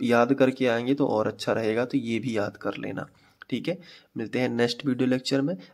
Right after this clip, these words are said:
बाकी प्लेलिस्ट चेक करते रहना और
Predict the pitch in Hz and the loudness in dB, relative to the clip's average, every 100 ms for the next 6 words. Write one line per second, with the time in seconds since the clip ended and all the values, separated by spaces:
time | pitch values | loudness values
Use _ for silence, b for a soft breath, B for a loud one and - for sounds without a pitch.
0 | - 110 - 113 123 117 117 123 139 - | -2 -2 -2 -8 -2 0 0 -2 -4 -2
1 | 120 - 123 - 123 123 127 139 B B | -2 0 -2 0 -2 0 0 -4 B B
2 | B - 117 107 | B -2 2 4